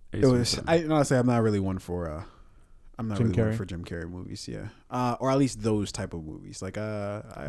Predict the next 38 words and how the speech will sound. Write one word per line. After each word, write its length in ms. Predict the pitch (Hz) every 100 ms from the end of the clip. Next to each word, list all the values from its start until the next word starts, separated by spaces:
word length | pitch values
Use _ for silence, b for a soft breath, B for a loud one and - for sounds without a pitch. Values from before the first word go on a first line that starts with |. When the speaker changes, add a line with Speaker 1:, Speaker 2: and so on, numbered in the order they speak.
| 143
Speaker 2:
I 40 |
like 160 | 151 135
some 100 | 123
of 20 | 104
his 100 | 95
movies, 160 | 95
just 180 | 101 -
not 160 | 113 110
Speaker 1:
The 60 |
Speaker 2:
that, 40 | 113
that 60 |
Speaker 1:
Mask, 460 | 117 131 143 147 143
Speaker 2:
specific 320 | 104 104 90
one. 80 | 85
Speaker 1:
Ace 340 | 131 123 - -
Ventura, 880 | 110 104 98 - 117 120 120 117 110
when 160 | 101 107
he 80 | 131
was 180 | 127
on 160 | 117 107
that 220 | 110 110
shit, 380 | - - 110 - - - 98
I 80 |
loved 340 | 95 92 82 -
all 260 | 90 87 85
that 200 | 85 82
shit. 240 | - 120
Speaker 3:
Yeah. 80 | 107
Speaker 1:
Like, 240 | 87 87 - 117
Speaker 2:
Hmm. 140 | 104 95 - - - - - - - - - -
Speaker 1:
um, 600 | 95 92 90 87 85 85 -
and 160 | 98 95
then 280 | 90 92 - -
Me, 180 | 92 110
Myself, 360 | 104 98 101 90
and 100 | -
Irene. 360 | 82 82 95
<sighs> 60 | -